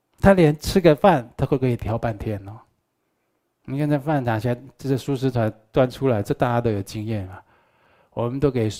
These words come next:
主厨啊、帮厨人员啊随喜赞叹、称赞一下啊，大家辛苦了，回向还在那边念念啊，感谢上师，感谢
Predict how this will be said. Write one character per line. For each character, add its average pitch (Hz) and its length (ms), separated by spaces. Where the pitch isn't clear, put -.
主 110 180
厨 107 300
啊、 113 340
帮 123 180
厨 - 240
人 107 220
员 95 220
啊 92 100
随 110 180
喜 98 220
赞 - 540
叹、 110 180
称 120 200
赞 110 220
一 104 60
下 104 100
啊， 127 360
大 139 120
家 131 160
辛 123 240
苦 101 200
了， 98 100
回 113 180
向 120 160
还 101 140
在 104 140
那 104 160
边 113 120
念 104 240
念 110 240
啊， 107 220
感 98 240
谢 110 380
上 107 240
师， 107 220
感 92 200
谢 104 380